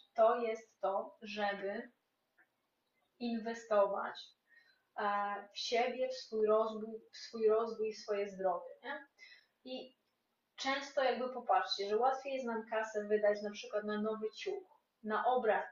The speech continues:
na, e, <laughs> obiad na mieście, nie? Czy komuś coś kupić, czy łatwiej jest nam, e, kupić rzeczy, które po prostu, wiecie, no nie do końca są jakieś praktyczne, czy aktualnie teraz mi potrzebne, nie? Jakieś nowe kosmetyki, czy jakieś tam inne sprawy,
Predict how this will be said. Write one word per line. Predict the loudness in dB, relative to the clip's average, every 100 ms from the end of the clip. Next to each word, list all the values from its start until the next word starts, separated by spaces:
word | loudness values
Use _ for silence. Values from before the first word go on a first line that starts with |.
| -10
na, | -2 2 2 0 -2 2
e, | 2 2 -4 -10
<laughs> | -10 -16 -8 4 4
obiad | 6 4 2
na | -4
mieście, | -4 -4 -6 -12 -14 -14 -8
nie? | 0 0 0 -2 -6 -4
Czy | -6 -2
komuś | 0 0 -4 -6
coś | -8 -10 -6
kupić, | -8 -8 -16 -14 -6
czy | -4 -4 2
łatwiej | 4 2 -2 -2
jest | 0 -2 -2
nam, | -2 0 -2 -8 _ _ -6
e, | -4 -4
kupić | -6 -10 -10 0
rzeczy, | 0 0 -6 -4
które | -2 -2
po | -4 -4
prostu, | 2 2 0 -4 -2
wiecie, | -2 -4 -6
no |
nie | -4 -4
do | 0
końca | 0 0 -4
są | -8 -10
jakieś | -10 -14 -2
praktyczne, | -2 -2 -8 -10 -10 -4
czy | -4
aktualnie | -4 2 2 4 0 0
teraz | 0 0 -2
mi | -6
potrzebne, | -4 -6 0 0 0 -4 -8
nie? | -6 -6
Jakieś | -6 -6
nowe | -4 -4
kosmetyki, | -6 -12 -12 -10 -6 -6 -6 -10 -4
czy | -2
jakieś | -2 -6
tam | -4 -4
inne | -2 -2 -4
sprawy, | -6 -2 0 -2